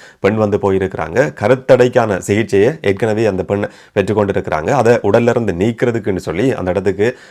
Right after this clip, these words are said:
அந்த பெண் போனதா முறைப்பாடு பதிவு செய்யப்பட்டிருந்தது. அந்த சிகிச்சைக்கு நீண்ட நேரமாகும்னு சொல்லி போட்டு, வந்திருந்த, சிகிச்சை நிலையத்துக்கு வந்திருந்த மற்ற நபர்களை எல்லாம்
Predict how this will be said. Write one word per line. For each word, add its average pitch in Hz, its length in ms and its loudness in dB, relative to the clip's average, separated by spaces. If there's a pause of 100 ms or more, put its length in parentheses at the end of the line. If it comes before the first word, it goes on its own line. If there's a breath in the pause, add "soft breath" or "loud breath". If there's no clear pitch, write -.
அந்த 95 180 0
பெண் 101 340 0
போனதா 95 220 0 (280)
முறைப்பாடு 95 400 0
பதிவு 95 280 -2
செய்யப்பட்டிருந்தது. 85 640 -6 (420 loud breath)
அந்த 117 160 2
சிகிச்சைக்கு 147 760 2
நீண்ட 139 320 4
நேரமாகும்னு 110 720 0
சொல்லி 95 240 -2
போட்டு, 87 280 0 (440)
வந்திருந்த, 110 640 2
சிகிச்சை 120 280 2
நிலையத்துக்கு 113 360 -2
வந்திருந்த 95 340 -2
மற்ற 113 260 -2
நபர்களை 107 400 -2
எல்லாம் 101 300 -2